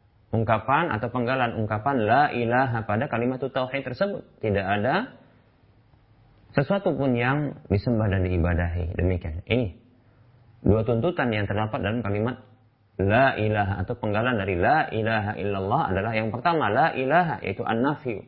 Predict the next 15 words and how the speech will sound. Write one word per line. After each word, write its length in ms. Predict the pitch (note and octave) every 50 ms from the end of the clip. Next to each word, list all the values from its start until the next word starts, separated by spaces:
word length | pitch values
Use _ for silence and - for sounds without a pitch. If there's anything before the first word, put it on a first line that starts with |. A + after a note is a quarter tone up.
| - - _ _ _ _ _ _ _ _ _ _ _ _ _ - -
Ya, 260 | F#2 F#2+ G#2+ A2 - - - - -
maka 260 | - - C3+ C3+ C#3
tuntutannya 400 | B2+ A#2+ C3+ B2+ A#2+ C3+ C3+ C3+
adalah 220 | A#2+ A#2+ A#2+ A#2 A2
dua. 220 | B2+ E3 D#3+ G2 E2+ - - - - _ _ _ _ _ - G#2
Meninggalkan 720 | G#2+ A#2+ B2 A#2+ A2+ A#2 - - G#3+ G#3+ - B2 G2+ G2 -
segala 380 | - A#2 A2 A#2 A#2 A2+ A2
bentuk 340 | C#3 G3+ A3 - - E3+ -
peribadahan 800 | - D3 C#3+ C#3+ C3+ B2+ B2 C3+ C#3 E3 F3 F3 C#3+ A#2+ A2 G#2+
kepada 500 | G#2+ - G#2+ G2+ A#2+ D3+ F#3+ G#3+ - - - _ _ _ _ -
selain 340 | - - B2 A2 A2+ A2+ - -
Allah 280 | A2+ A#2 D3 F#3 G3 D#3
Subhanahu 560 | - A#2 G#2 G2 - - C#3 B2 A2+ G#2 G2 F#2
wa 60 | F#2
taala. 400 | - - G1+ F#2+ F2+ F2+ E2+